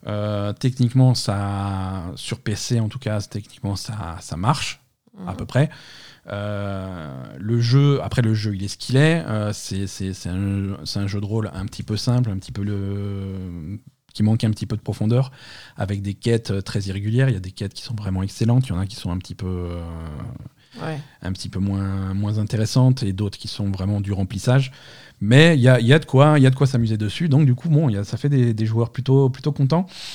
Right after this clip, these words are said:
Speaker 1: Euh, C D Projekt insi-, euh, insiste, euh, le, son patron insiste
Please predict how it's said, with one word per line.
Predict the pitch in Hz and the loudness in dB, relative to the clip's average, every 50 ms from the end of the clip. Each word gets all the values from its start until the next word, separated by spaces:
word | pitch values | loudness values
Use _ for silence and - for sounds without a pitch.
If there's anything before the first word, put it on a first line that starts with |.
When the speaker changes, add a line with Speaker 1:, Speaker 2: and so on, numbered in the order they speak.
| - - - - - | -16 -16 -12 -6 -2
Speaker 1:
Euh, | 104 117 | 0 0
C | 113 - 147 | 2 4 4
D | 165 | 4
Projekt | 156 - 165 139 170 170 160 - | 4 4 4 4 4 4 4 6
insi-, | 131 127 127 127 - 151 151 - - | 6 6 6 4 0 -8 -8 -6 -4
euh, | 120 117 117 - | -4 -4 -2 0
insiste, | 123 131 131 131 - - - 160 147 - - 127 | 2 2 2 2 0 -4 -4 -4 -4 -4 -2 -2
euh, | 110 110 110 107 110 110 107 107 104 | -2 0 0 -2 -2 -2 -2 -4 -4
le, | 101 104 107 104 | -6 -6 -6 -6
son | - - 113 | -4 -6 -4
patron | 107 120 113 - - 123 | -4 -4 -4 -2 -2 -2
insiste | 117 107 - - 117 113 - _ - - | -2 -2 -4 -6 -8 -10 -10 _ -20 -20